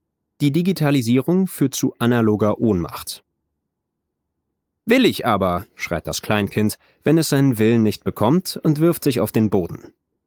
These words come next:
Wenn man beschreiben will, was das Smartphone mit der menschlichen Psyche macht,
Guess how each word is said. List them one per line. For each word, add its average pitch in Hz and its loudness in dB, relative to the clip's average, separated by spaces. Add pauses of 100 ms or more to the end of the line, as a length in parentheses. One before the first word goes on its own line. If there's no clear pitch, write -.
Wenn 104 2
man 92 0
beschreiben 110 -2
will, 113 0
was 104 -4
das - -6
Smartphone 110 -2
mit 95 -6
der 92 -2
menschlichen - -6
Psyche 190 0
macht, 117 -2